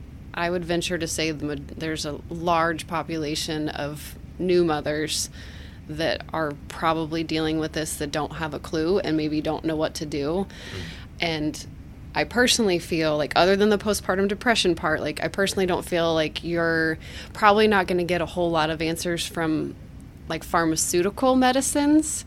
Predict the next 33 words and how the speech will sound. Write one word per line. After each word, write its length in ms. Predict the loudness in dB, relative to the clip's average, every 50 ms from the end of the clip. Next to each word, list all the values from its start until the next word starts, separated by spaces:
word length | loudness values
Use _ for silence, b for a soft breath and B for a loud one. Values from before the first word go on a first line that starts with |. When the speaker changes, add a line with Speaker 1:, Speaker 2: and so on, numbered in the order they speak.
| B B
Speaker 2:
Sure. 100 | B -8 -8 B B -4 4
Speaker 1:
because 340 | 4 4 4 4 -4 -2 0
a 60 | 0
lot 240 | 2 4 4 4 4
of 200 | 2 0 0 0
them 280 | 0 0 0 0 -2 -2
don't 320 | 0 2 2 2 0 0 -2
address 480 | -4 -4 -2 0 0 0 0 -2 -4 -2
any 220 | -2 0 0 0
kind 280 | -2 -2 -4 -2 -2 -2
of, 200 | -4 -6 -4 -4
like, 160 | -6 -6 -6 -8 -12 -8
nutritional 840 | -4 -2 -2 -2 -2 -2 -4 -4 -4 -4 -2 0 0 2 4 4 4
need. 420 | 4 4 4 4 6 4 2 0 0 -4 -12 B B B B B
Speaker 2:
Yeah. 80 | B B B B B B B B -6
Speaker 1:
Um, 640 | -6 -4 -2 -4 -4 -4 -4 -6 -6 -8 -8 -8 -4
so 540 | -4 0 2 2 2 2 2 2 0 0 -2 -2
if 160 | -2 -2 -2 -2
it's 100 | -2 0
something 480 | 0 0 0 0 0 0 2 2 2 2
that 520 | 0 0 0 0 -2 -2 -6 -10 -10 -10 -8 -8
you 640 | -8 -4 0 2 4 6 6 6 6 6 4 4 4
or 140 | 2 0 0
someone 340 | 0 0 2 2 2 2 2
that 120 | 0 0
you 160 | 0 0 2
know 320 | 2 2 0 0 2 2 4
might 280 | 4 4 4 2 2 0
potentially 500 | -4 -2 2 2 2 2 2 0 0 0
be 140 | 0 -2 0
dealing 340 | 2 2 4 4 4 4
with 200 | 4 2 2 2
it, 240 | 0 0 0 0 -2